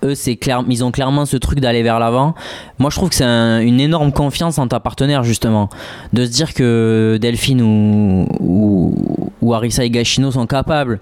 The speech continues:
de couvrir derrière, c'est un, c'est vraiment, euh, ouais, c'est vraiment un gage de confiance. Maintenant, le problème de ça, c'est que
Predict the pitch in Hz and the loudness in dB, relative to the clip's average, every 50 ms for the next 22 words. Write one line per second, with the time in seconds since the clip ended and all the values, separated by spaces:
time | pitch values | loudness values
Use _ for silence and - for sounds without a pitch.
0 | - - - - - - - - 110 120 113 - 139 135 127 131 127 123 123 120 | -10 -18 -20 -20 -20 -20 -4 0 0 0 2 0 0 -2 0 -2 0 0 0 2
1 | 120 123 135 147 165 175 - - - - - - - - - - - - 120 117 | 2 0 0 0 -2 -2 -6 -10 -20 -20 -20 -20 -20 -18 -10 -4 0 2 2 2
2 | 117 101 110 - 131 113 120 123 127 143 151 151 151 143 131 127 123 120 117 117 | 2 2 0 0 0 0 0 0 0 0 2 2 2 2 2 2 4 4 2 2
3 | 113 110 69 - - - - - - - 147 156 147 - - 120 117 131 139 151 | 2 0 -2 -4 -10 -16 -20 -20 -8 -4 -4 -4 -2 -2 -2 -2 -2 -2 -2 -2
4 | 156 151 147 143 135 139 139 131 139 139 - 156 147 139 - 175 175 165 - - | 0 -2 -2 -2 -2 -2 -2 -4 -6 -4 -4 -4 -4 -4 -2 -4 -4 -4 -4 -2
5 | - 123 139 147 151 160 165 170 175 190 208 - - - - - - - - - | 0 0 0 2 2 2 2 2 2 0 -2 -4 -8 -20 -20 -20 -20 -20 -20 -20
6 | _ _ - 123 127 - - 143 139 151 156 156 151 147 139 - 170 175 180 170 | _ _ -2 -2 -2 0 0 0 0 2 2 2 2 0 0 -2 -2 -2 -2 -2
7 | - 151 127 - - 135 135 135 135 135 131 131 127 127 127 127 127 | -2 -4 -2 0 0 2 2 2 2 2 4 4 4 4 4 2 0